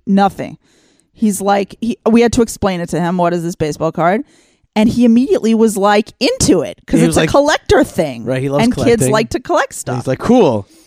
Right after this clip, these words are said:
Speaker 2: But then his father, your son and mine, his father, that being me, was like, "What is this thing?"
Speaker 1: Wait, but then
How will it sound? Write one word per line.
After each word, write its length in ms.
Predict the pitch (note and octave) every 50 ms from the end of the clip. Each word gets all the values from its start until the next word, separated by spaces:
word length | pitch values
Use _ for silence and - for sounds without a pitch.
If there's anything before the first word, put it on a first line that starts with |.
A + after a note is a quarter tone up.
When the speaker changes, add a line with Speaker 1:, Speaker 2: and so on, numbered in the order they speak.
| _ _ _ _ -
Speaker 2:
But 140 | C#3 C3+ A#2
then 300 | F3+ E3 D#3+ D#3+ D3+ -
his 280 | - A2 C#3 C3+ A#2+ -
father, 600 | - D#3 E3 G3+ A#3+ A3+ D#3+ B2 A#2 B2 C3 - _ _ _ _ _ _ _ _ _ _ _ _ _ _ _ _
your 240 | C3+ C#3 C#3 C3
son 400 | A#2+ - - D3+ C#3 B2+ A2+ G#2+
and 180 | F#2 A2 A2+ A2+
mine, 360 | B2 D3 D#3+ C#3 A#2 A#2+ A2+
his 260 | G#2 A#2+ C#3+ C3+ -
father, 420 | - D#3 D3+ D3 C#3+ B2+ A#2+ G2+ F2 -
that 240 | - A#2 A2+ G2+ -
being 260 | B2 A2+ A2 G#2+ A2+
me, 340 | C#3 E3 D3+ A#2 A#2 C3+ - _ _ _ _ _ _ _ _ _ _
was 240 | A2 B2+ B2+ A#2 A#2+
like, 380 | B2+ A#2+ A#2 A#2+ - - - _ _ _ _ _ _ _ _ _ _ _ - - _ _ _ _ _ _ _
"What 720 | C#3 C3+ C3 C#3 D3 D#3+ E3 F#3 G3+ - - - - - - _ _ _ _ _ _ _ _ _ _ _ _
is 240 | - E3 D3 B2+ B2+
this 420 | C3 E3 E3+ E3+ F3 E3+ - -
thing?" 760 | - - - - F3 G3 G#3+ G3 D#3 D#3 D#3+ E3+ F3 F3 - _ _ _ _ _ _ _ _ _
Speaker 1:
Wait, 180 | - C4+ D4+ C4+ G#3
but 160 | B3+ G#3 G#3
then 180 | C4+ D#4+ F4+